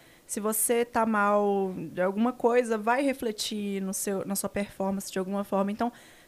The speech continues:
eu acho que o papel do psicólogo esportivo é te blindar. Te deixar sua mente forte pra você fazer o que tem que ser feito.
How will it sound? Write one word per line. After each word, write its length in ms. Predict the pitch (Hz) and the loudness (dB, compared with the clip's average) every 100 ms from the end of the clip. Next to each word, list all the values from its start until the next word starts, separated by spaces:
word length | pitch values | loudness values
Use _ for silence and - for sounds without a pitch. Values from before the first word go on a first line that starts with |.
| - | 2
eu 80 | 233 | 4
acho 180 | 240 | 4
que 60 | - | 2
o 20 | |
papel 280 | 254 247 240 | -4 0 0
do 80 | 285 | -2
psicólogo 360 | 311 - 262 269 | -4 -2 -2 -2
esportivo 280 | 269 262 269 | -4 -2 -4
é 20 | |
te 140 | 269 | -4
blindar. 460 | 285 285 262 185 170 - _ _ _ _ _ - _ _ _ _ | -4 -2 0 0 -2 -10 _ _ _ _ _ -20 _ _ _ _
Te 800 | - - 214 208 208 202 202 202 - | -10 -4 -2 -2 -2 -2 -2 -2 -6
deixar 320 | - 208 214 214 | -4 -2 0 0
sua 200 | 240 226 | 0 -2
mente 300 | 220 240 - | -2 -6 -6
forte 420 | - 196 208 - | -2 -2 -2 -8
pra 160 | - 220 | -10 -8
você 220 | 226 233 | -8 -10
fazer 200 | 226 220 | -8 -8
o 40 | |
que 60 | 214 | -6
tem 100 | 233 | -10
que 80 | - | -8
ser 100 | 226 | -12
feito. 440 | - 185 165 - | -8 -8 -8 -12